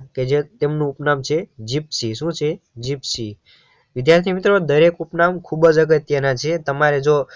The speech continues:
સ્ક્રીનશોટ લેવો હોય તો તમે લઈ શકો છો અથવા તો સાથે નોટ ડાઉન પણ કરી શકો છો. ત્યારબાદ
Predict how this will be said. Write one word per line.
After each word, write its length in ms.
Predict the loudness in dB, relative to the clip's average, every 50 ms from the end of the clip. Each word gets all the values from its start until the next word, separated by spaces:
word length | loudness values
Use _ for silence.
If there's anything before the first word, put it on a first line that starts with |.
| -20 _ _
સ્ક્રીનશોટ 680 | -16 -14 -8 -4 -4 -2 -2 0 2 2 2 4 4
લેવો 200 | 4 6 6 8
હોય 180 | 6 6 4 0
તો 160 | -2 -6 -4
તમે 280 | -2 0 0 0 0 -2
લઈ 240 | 2 2 2 2
શકો 320 | 2 0 -4 -2 0 0 0
છો 140 | 2 0 -2
અથવા 220 | 0 0 -2 -2
તો 260 | 0 0 -2 -2 -2 _ _ _
સાથે 300 | -2 -2 -2 -2 -4 -6
નોટ 220 | -2 -2 -2 -2
ડાઉન 280 | 0 0 0 0 0 -2
પણ 180 | -4 -8 -8
કરી 220 | -4 -2 -2 -2 -2
શકો 340 | -2 -4 -6 -6 -6 -8
છો. 160 | -8 -8 -14 -16 -16 _ _ _ _ _ _ _ _ _ _ _ _ _ _ _
ત્યારબાદ 400 | _ -4 0 2 2 0 0 -2